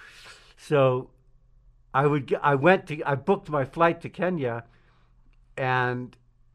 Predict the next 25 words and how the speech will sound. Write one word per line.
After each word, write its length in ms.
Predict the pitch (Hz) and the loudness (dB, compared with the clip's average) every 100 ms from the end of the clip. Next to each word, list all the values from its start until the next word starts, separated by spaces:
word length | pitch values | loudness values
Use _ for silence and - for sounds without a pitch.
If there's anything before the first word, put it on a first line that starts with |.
| _ _ _ _ | _ _ _ _
connected 480 | 147 143 156 156 131 | -4 -2 -2 -4 -8
it 180 | 135 - | -8 -10
to 260 | 139 135 | -8 -6
the 100 | 117 | -6
Music 380 | 120 127 117 131 - - | -8 -8 -10 -14 -20 -20
for 160 | - 117 | -16 -16
People, 520 | - 151 - 98 95 _ _ _ _ _ _ _ | -10 -12 -10 -14 -14 _ _ _ _ _ _ _
uh, 500 | 120 113 107 101 95 - _ _ | -10 -6 -6 -8 -12 -16 _ _
workshop. 580 | 117 113 - 110 87 _ _ _ _ _ 113 | -10 -10 -10 -12 -12 _ _ _ _ _ -6
Um, 560 | 110 107 104 104 104 _ _ _ _ _ | -4 -4 -6 -10 -12 _ _ _ _ _
and 160 | 127 123 | -10 -8
so 380 | - 147 135 139 | -2 0 2 0
I 200 | 120 156 | -2 -2
was 180 | 170 143 | -2 -6
in 160 | 147 | -8
Kenya, 680 | - - 160 156 127 113 113 _ _ _ _ _ _ _ _ _ _ _ _ _ _ _ - - _ | -8 -4 -4 -2 -6 -8 -12 _ _ _ _ _ _ _ _ _ _ _ _ _ _ _ -20 -20 _
you 100 | 127 | -6
know, 100 | 127 | -6
trying 260 | - 147 147 | 0 0 0
to 60 | 139 | -2
put 140 | 147 | -10
together 300 | 147 135 127 | -4 -4 -4
this 220 | 117 - | -6 -12
media 380 | 117 139 160 139 | -6 -4 -4 -6
center. 560 | 104 123 101 - 98 | -8 -10 -12 -10 -14